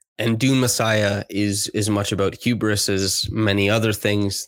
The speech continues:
that I've read. And knowing that your answer is probably wrong, and knowing that the real answer is really scary. And I think that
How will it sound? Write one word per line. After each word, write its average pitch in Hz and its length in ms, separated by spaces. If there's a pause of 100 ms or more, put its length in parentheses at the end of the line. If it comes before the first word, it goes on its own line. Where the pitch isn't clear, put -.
(140)
that 110 200
I've 98 200
read. 101 420 (460)
And 107 480 (460)
knowing 151 600
that 110 240
your 113 160
answer 101 520
is 95 180
probably 92 600
wrong, 67 440 (400)
and 110 180
knowing 127 520
that 110 420
the 117 340
real 123 320
answer 113 380
is 107 140
really 101 240
scary. 69 580 (320)
And 110 100
I 120 60
think 240 360
that - 380